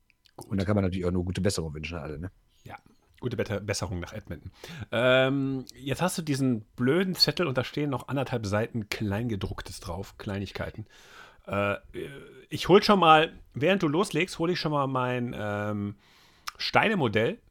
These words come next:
Speaker 1: aus chinesischer Fertigung von der
Speaker 2: Ja.
Speaker 1: Kathedrale des Roten Platzes. Es wird sehr viel um Russland gehen, oder? Kann ich streicheln?
Speaker 2: Ja, aber es beginnt aber mit Belarus, denn es gibt die Belarusian Sports Solidarity Foundation.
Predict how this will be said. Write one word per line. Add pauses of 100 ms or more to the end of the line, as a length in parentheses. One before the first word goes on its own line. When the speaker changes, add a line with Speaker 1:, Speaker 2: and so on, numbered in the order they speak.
(100)
Speaker 1:
aus
chinesischer
Fertigung
von
der
Speaker 2:
Ja.
Speaker 1:
Kathedrale
des
Roten
Platzes.
Es
wird
sehr
viel
um
Russland
gehen,
oder? (260)
Kann
ich
streicheln? (840)
Speaker 2:
Ja,
aber
es
beginnt
aber
mit
Belarus,
denn
es
gibt
die
Belarusian
Sports
Solidarity
Foundation.